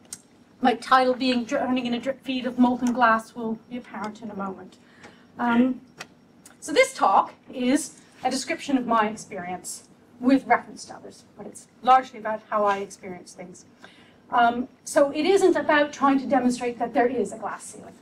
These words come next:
Okay? I'm not actually going to be talking numbers or anything like that. I know there's lots of other people doing that today, so I don't feel like I need to cover that. Um, but it is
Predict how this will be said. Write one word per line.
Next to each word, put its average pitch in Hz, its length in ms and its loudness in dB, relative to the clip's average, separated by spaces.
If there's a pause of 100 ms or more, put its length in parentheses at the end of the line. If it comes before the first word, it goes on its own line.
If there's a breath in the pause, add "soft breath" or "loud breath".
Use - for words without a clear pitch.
(120)
Okay? 214 120 -14
I'm 220 200 -10
not 226 200 0
actually 233 320 -4
going 220 180 -6
to - 0 -
be - 100 -16
talking 226 320 -6
numbers 214 380 0
or 208 60 -8
anything 196 240 -10
like 202 140 -2
that. 208 40 -4
I 202 60 -6
know 202 120 -6
there's 202 160 -12
lots - 200 -8
of - 80 -12
other 208 80 -14
people 214 260 -16
doing 208 220 -10
that 185 180 -4
today, 190 380 -10 (300 soft breath)
so 240 140 0
I 214 80 2
don't 214 220 -6
feel 208 120 -4
like 196 200 -2
I 208 40 -10
need 196 180 -10
to - 60 -20
cover 190 280 -18
that. 175 160 -14 (720 loud breath)
Um, 269 420 4 (540)
but 302 260 4
it 349 160 -8
is 349 380 -6